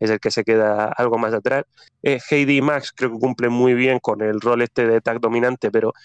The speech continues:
al final están como un pasito detrás a nivel wrestling, creo que otras luchadoras del ros-, del roster. Y, y bueno, al final Maki Ito, aunque es muy divertida de ver y mucho mejor luchadora de lo que algunos dicen, eh,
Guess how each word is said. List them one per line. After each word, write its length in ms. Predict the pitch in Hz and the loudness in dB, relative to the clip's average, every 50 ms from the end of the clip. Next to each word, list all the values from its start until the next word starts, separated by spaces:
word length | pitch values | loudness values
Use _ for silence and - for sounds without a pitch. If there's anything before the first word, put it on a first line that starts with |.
| _ _ _ _ | _ _ _ _
al 140 | 123 120 117 | -4 -4 -2
final 280 | - 123 120 117 120 123 | -2 -2 -2 0 0 -2
están 200 | 113 - 135 123 | -2 -2 -6 -2
como 300 | - 139 131 123 120 120 | -2 -4 -2 0 0 -2
un 80 | 120 | 0
pasito 360 | - 123 117 - 127 - 127 | -2 -4 -4 -4 -2 0 0
detrás 520 | 120 113 - - 120 120 120 117 117 113 113 | 0 0 0 0 0 0 0 0 0 0 0
a 120 | 117 113 110 | 0 0 0
nivel 720 | 117 113 113 113 113 117 117 113 113 117 117 113 113 113 | -2 -2 -2 0 2 2 4 4 4 4 2 2 2 0
wrestling, 400 | 110 117 120 120 117 110 113 113 - | 0 0 0 0 0 0 -2 -2 -2
creo 220 | - 123 120 110 | 0 0 0 0
que 340 | - 113 107 104 107 107 104 | 0 -2 -2 0 0 0 2
otras 420 | 107 107 - 113 113 107 107 107 | 0 0 0 0 0 0 0 -2
luchadoras 360 | 107 110 110 - 113 110 110 110 | -2 -4 -4 -4 -2 -2 0 0
del 160 | 113 110 110 | -2 -2 0
ros-, 160 | 120 131 127 - _ _ _ _ | 0 -2 -2 -4 _ _ _ _
del 340 | - 123 120 117 117 113 113 113 | -4 0 0 2 2 0 0 -2
roster. 400 | 139 139 - _ - 139 165 - - - - - - _ _ _ | -2 -4 -4 _ -2 -2 -2 -4 -10 -18 -20 -20 -20 _ _ _
Y, 680 | 139 135 127 120 117 117 113 110 110 107 113 - - | 0 2 2 2 2 2 2 2 2 2 2 0 0
y 60 | - 131 | 0 0
bueno, 160 | 123 139 143 | 0 0 -2
al 60 | 127 | -2
final 180 | - 120 120 131 | -2 -2 -2 0
Maki 240 | 139 139 135 139 139 | 0 -2 0 -2 -2
Ito, 220 | 139 - 165 - - _ _ _ _ _ _ _ _ _ _ | 0 0 -2 -4 -4 _ _ _ _ _ _ _ _ _ _
aunque 240 | - 135 127 - 131 | -2 -2 -2 0 -2
es 40 | 139 | -2
muy 220 | 147 143 160 165 165 | 0 2 2 2 4
divertida 380 | 156 143 127 - - 143 135 123 | 4 2 0 0 0 0 0 2
de 80 | 120 | 2
ver 200 | 120 120 120 - - - | 2 2 0 -2 -2 -2
y 100 | 143 123 | -2 -2
mucho 400 | - - - 165 196 - - 175 | -2 0 0 0 0 0 0 -2
mejor 220 | 151 - - 131 | -2 0 0 0
luchadora 460 | 123 123 - - 123 117 120 120 117 | 0 0 0 0 0 2 2 2 2
de 100 | 117 117 | 2 2
lo 140 | 117 117 113 | 2 0 0
que 300 | - - 117 113 110 110 | 2 2 2 4 4 4
algunos 360 | 110 107 113 117 120 117 117 104 | 4 2 2 2 2 0 0 0
dicen, 380 | 135 143 - - 208 220 214 - _ _ _ _ _ _ _ - | -2 -4 -2 -2 -2 -2 -2 -6 _ _ _ _ _ _ _ -2
eh, 280 | 135 127 120 117 117 | 0 0 2 0 0